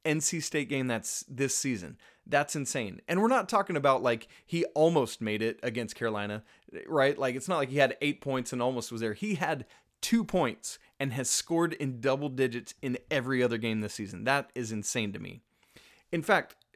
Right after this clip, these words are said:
here, this'll help. His scoring average is eighteen point oh this season. You take out that performance against Carolina, and it jumps to eighteen point six. That's how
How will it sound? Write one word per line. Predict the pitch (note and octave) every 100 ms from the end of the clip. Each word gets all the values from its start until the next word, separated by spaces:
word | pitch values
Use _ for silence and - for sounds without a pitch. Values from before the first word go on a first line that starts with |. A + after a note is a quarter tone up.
| - -
here, | D3 F3 B2
this'll | D3 D#3 A#2
help. | G#2+ - - - _
His | D3 C3
scoring | - - D#3 F#3 F3+
average | F#3 G3+ G#3+ G3+ - _ -
is | B2+ -
eighteen | D#3 D#3 - E3 D3+
point | D#3+ C#3+ -
oh | C3
this | D3+ D3 -
season. | E3 E3+ G#3 F#3+ - -
You | C#3+
take | D3 F#3+ F3
out | F3 E3+ -
that | C#3
performance | - C3 D3+ D3+ C3+
against | C3+ C#3 -
Carolina, | - D3+ C#3 D3 D#3 -
and | A#2
it | D#3
jumps | B2+ B2 C#3+ - -
to | -
eighteen | B2 - B2+ A2+
point | B2 A2
six. | - A2 -
That's | A#2 C#3 -
how | C3+ B2 B2